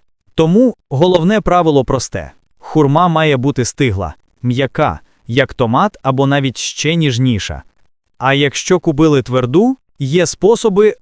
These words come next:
довести її до смаку. Покласти хурму на один-два дні біля бананів або яблук. Вони виділяють газ, який прискорює дозрівання.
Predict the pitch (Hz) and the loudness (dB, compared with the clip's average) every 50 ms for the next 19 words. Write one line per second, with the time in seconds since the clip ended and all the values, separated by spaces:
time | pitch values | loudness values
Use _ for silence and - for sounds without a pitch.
0 | _ - 131 120 143 143 123 110 135 165 202 190 - - 170 156 139 127 117 110 | _ -12 -6 -2 0 0 0 2 0 0 0 -2 -2 -4 -4 -2 -2 -2 -2 -2
1 | 123 120 120 123 - - 131 127 117 - - 104 82 78 - _ _ _ _ _ | -2 -2 -2 -2 -2 -2 -2 -4 -4 -6 -8 -10 -10 -12 -16 _ _ _ _ _
2 | _ _ _ _ _ _ _ _ _ _ 165 175 - - 226 254 240 - - - | _ _ _ _ _ _ _ _ _ _ 2 2 2 2 2 2 0 0 -2 -2
3 | 147 - - 143 143 160 214 247 233 196 170 151 147 131 151 160 147 131 120 123 | -2 0 0 0 2 4 4 4 4 4 4 4 4 2 2 2 0 0 0 0
4 | 131 123 110 117 156 208 226 202 143 151 160 151 139 117 120 117 127 175 214 220 | 0 0 0 2 2 2 2 2 2 0 2 2 2 2 0 0 2 2 4 4
5 | 214 214 196 - - _ _ _ _ _ - 127 131 120 156 180 175 139 147 139 | 2 2 0 -4 -10 _ _ _ _ _ -2 -2 0 2 2 2 2 2 2 0
6 | 117 95 85 87 80 - - - - - _ _ _ _ _ _ - 107 127 151 | 0 0 -4 -8 -12 -14 -16 -20 -20 -20 _ _ _ _ _ _ -4 -2 0 2
7 | 160 160 151 139 147 127 139 139 139 135 131 123 110 101 98 127 170 202 202 - | 2 2 2 0 0 0 0 2 2 2 2 0 -2 -2 0 0 0 0 0 -2
8 | - - _ _ _ _ 127 147 139 - 262 262 208 - 185 - - - 196 208 | -8 -12 _ _ _ _ -4 -4 -2 0 0 0 2 0 0 -2 0 2 2 4
9 | 202 196 185 175 151 143 160 139 135 143 143 123 120 107 98 90 82 76 67 - | 4 2 2 0 0 0 0 0 0 0 0 0 0 -2 -2 -6 -8 -10 -12 -14